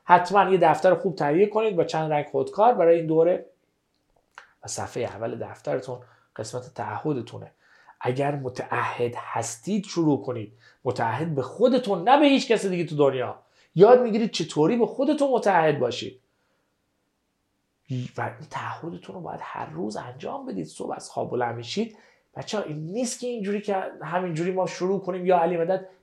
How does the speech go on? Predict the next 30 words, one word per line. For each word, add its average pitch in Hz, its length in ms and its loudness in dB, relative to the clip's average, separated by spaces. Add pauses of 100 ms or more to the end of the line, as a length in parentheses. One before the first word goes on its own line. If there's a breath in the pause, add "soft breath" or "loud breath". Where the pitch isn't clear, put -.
اینکه 160 200 -8
ثروتمند 123 600 -8
بشید. 123 360 -10 (160)
همهٔ 214 300 0
ثروتمندای 139 640 -4
دنیا 135 300 -4
متعهد 156 540 -6
بودن 226 280 -2
به 147 80 -2
خودشون 123 360 -10 (480)
که 151 100 -6
من 226 300 0
می‌خوام 202 460 -6
دیگه 151 180 -10
این 196 80 -10
زندگی 165 340 -10
رو 202 180 -12
نداشته 240 380 0
باشم، 160 340 -10 (760)
من 175 120 -2
می‌خوام 190 260 -8
یه 214 80 -8
تغییر 151 520 -6
درست 143 400 -4
و 139 80 2
حسابی 127 400 2
انجام 220 360 4
بدم 160 200 2
تو 139 100 -10
زندگی. 123 420 -12